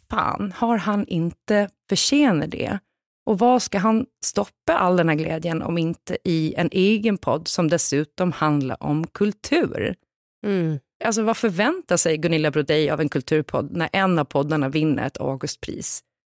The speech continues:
Speaker 2: Mm.
Speaker 1: Där hon också var så här: "Det är förläggarnas pris, det är inte Nobelpriset", skriver hon. Man bara, ja, men det är fortfarande Augustpriset, vad fan.
Speaker 2: Ja.
Speaker 1: Jag menar, vi-, vill hon att Andrev ska säga att han hänger upp det här diplomet på toaletten?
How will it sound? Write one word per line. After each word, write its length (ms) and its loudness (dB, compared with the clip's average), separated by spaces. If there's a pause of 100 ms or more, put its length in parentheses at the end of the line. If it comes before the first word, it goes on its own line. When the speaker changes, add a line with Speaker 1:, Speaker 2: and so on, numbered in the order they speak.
(140)
Speaker 2:
Mm. 220 -4
Speaker 1:
Där 120 2
hon 120 2
också 280 0
var 160 2
så 140 -4
här: 300 0
"Det 260 4
är 180 2
förläggarnas 580 2
pris, 300 0
det 100 2
är 40 6
inte 180 4
Nobelpriset", 760 2
skriver 280 -2
hon. 200 -4 (100)
Man 180 4
bara, 200 0
ja, 120 0 (500)
men 120 4
det 120 8
är 40 6
fortfarande 500 2
Augustpriset, 840 2
vad 100 -4
fan. 580 -2 (280)
Speaker 2:
Ja. 360 -2 (680)
Speaker 1:
Jag 120 4
menar, 140 6
vi-, 180 -2
vill 460 4
hon 420 8
att 200 0
Andrev 360 6
ska 180 -2
säga 260 2
att 80 0
han 120 2
hänger 260 4
upp 260 -2
det 60 0
här 120 2
diplomet 580 0
på 80 -4
toaletten? 880 -2